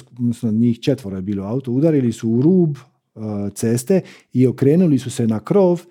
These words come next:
i pali su dole i on je čuo kako mu je nešto kvrclo u vratu. I onda nakon slomio je vrat.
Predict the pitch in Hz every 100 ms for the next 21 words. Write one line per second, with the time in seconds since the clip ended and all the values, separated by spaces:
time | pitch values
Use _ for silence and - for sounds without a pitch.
0 | _ _ 98 - 147 135 120 110 107 156
1 | 190 165 147 156 127 - 151 127 139 135
2 | 123 139 127 - 127 127 117 107 78 -
3 | - - _ _ _ - - - _ _
4 | _ _ _ - 104 127 202 240 180 185
5 | 180 147 - _ - _ - 123 - 131
6 | 123 104 98 90 _